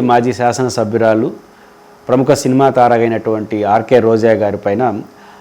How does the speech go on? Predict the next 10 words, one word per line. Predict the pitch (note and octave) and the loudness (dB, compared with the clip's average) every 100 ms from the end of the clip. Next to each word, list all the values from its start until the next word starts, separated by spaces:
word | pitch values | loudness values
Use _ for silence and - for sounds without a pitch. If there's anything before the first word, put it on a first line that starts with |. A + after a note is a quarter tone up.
| - - | -6 0
ఆనం | D3+ D3 | 2 2
వెంకటరమణారెడ్డి | B2 B2+ A#2+ C3 A#2+ A2+ A2 G#2 A2 | 0 0 0 0 0 0 -2 -2 0
గారు | A2+ G#2 G2+ - - - - - - - | 0 -2 -6 -12 -20 -20 -20 -20 -20 -6
Twitter | C3+ - D#3+ | -2 4 4
వేదికగా, | C#3+ B2 A2+ G2 C#3+ D#3 - A#2+ | 4 4 0 -2 0 0 -2 -6
X | - D3 | -2 2
వేదికగా | C3 A#2 G2+ C#3+ D#3+ - - - | 2 0 -2 -2 -2 -6 -18 -6
స్పందించారు. | B2+ A2 G2+ E2 D#2+ D#2+ - - - - - - - - | -2 0 -2 -4 -10 -12 -20 -20 -20 -20 -20 -20 -20 0
"సూపర్ | D#3 D3+ C#3+ | 2 4 4
అక్క" | - | 2